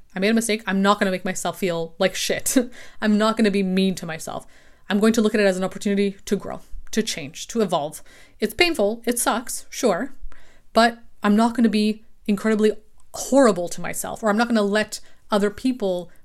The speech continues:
make me feel bad, right? I'm not gonna choose to feel bad if someone gets mad at me, berates me for a mistake. Now, of course, some mistakes have very dire consequences. So yes, be as mindful as you can, of course, and also feel the weight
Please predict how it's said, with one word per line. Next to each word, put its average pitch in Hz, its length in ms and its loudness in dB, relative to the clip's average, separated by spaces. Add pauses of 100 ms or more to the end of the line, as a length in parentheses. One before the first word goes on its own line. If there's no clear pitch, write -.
make 220 360 4
me 185 120 -2
feel - 240 -10
bad, - 220 -12
right? - 200 -8
I'm 220 220 4
not 247 140 4
gonna 226 140 0
choose 233 320 0
to 196 100 -4
feel 196 240 0
bad 196 240 2
if 185 80 -4
someone 170 460 -6 (640)
gets 185 220 -2
mad 180 160 4
at 180 60 -4
me, 180 100 -2
berates 175 400 -4
me 175 60 -8
for 170 160 -14
a 170 40 -12
mistake. - 340 -12 (680)
Now, 190 320 4
of 196 160 -6
course, 180 420 0 (120)
some 277 200 2
mistakes 226 340 2
have 196 260 2
very 185 280 2
dire 175 340 0
consequences. - 680 -8
So 196 240 0 (220)
yes, - 380 0 (420)
be 320 80 4
as 226 160 6
mindful 196 380 4
as 170 120 -4
you - 60 -8
can, 190 380 -6
of - 120 -12
course, 185 220 -4
and 214 100 0
also 254 200 0
feel 233 260 2
the 185 100 0
weight 175 440 -2